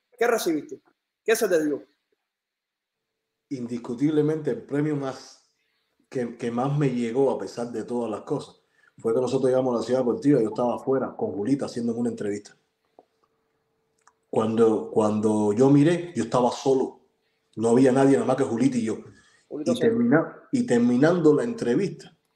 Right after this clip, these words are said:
Speaker 2: yo abrí la puerta y entré y estaba ese coliseo de la Ciudad Deportiva. ¿Qué pa' qué? Cuando yo entré, yo no sentía de la bulla, de la algarabía.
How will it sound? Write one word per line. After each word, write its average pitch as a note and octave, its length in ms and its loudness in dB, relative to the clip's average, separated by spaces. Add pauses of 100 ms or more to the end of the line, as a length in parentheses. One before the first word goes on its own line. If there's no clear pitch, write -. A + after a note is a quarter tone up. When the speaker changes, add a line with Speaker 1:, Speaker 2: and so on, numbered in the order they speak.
(640)
Speaker 2:
yo B2 140 4
abrí D3 120 6
la C#3+ 160 4
puerta D3+ 300 0
y A#2 60 2
entré C3+ 240 4
y A#2 80 2
estaba D3+ 500 2
ese C#3+ 360 0
coliseo A#2+ 500 0
de B2+ 80 0
la G#2+ 100 -6
Ciudad C3+ 220 -4
Deportiva. B2 420 -6 (2000)
¿Qué B2+ 120 -4
pa' A2+ 160 -6
qué? - 400 -8 (1400)
Cuando C3+ 360 2
yo E3+ 140 4
entré, F3+ 720 0
yo D3+ 160 4
no F#3 100 2
sentía D#3 680 -4
de C#3 140 -4
la C3 100 -6
bulla, C#3+ 520 -2
de C3+ 120 -8
la C3+ 100 -4
algarabía. C3 600 -2